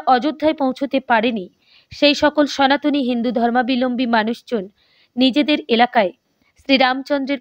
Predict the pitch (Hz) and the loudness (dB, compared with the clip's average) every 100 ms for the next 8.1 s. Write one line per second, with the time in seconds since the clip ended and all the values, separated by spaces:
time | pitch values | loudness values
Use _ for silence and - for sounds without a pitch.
0 | - 233 247 247 269 262 269 208 196 180 | -6 -4 -4 -4 -4 -2 -2 -4 -6 -10
1 | - 185 _ _ _ _ _ _ _ _ | -12 -20 _ _ _ _ _ _ _ _
2 | 269 285 285 285 - 320 320 247 294 - | 2 2 4 2 0 -2 -2 0 -2 2
3 | 277 262 277 269 269 220 233 _ _ _ | 0 2 0 0 2 2 0 _ _ _
4 | - 269 226 294 294 - 226 226 226 220 | -2 -2 0 -4 -4 -6 -6 -4 -4 -4
5 | 240 240 185 - _ _ _ - 269 311 | -4 -4 -6 -10 _ _ _ 0 0 0
6 | 311 302 285 254 262 294 277 294 254 208 | 0 2 2 0 0 -2 -2 -2 -4 -4
7 | 262 269 285 254 240 233 240 240 254 247 | -4 -2 -2 -2 0 0 0 2 2 4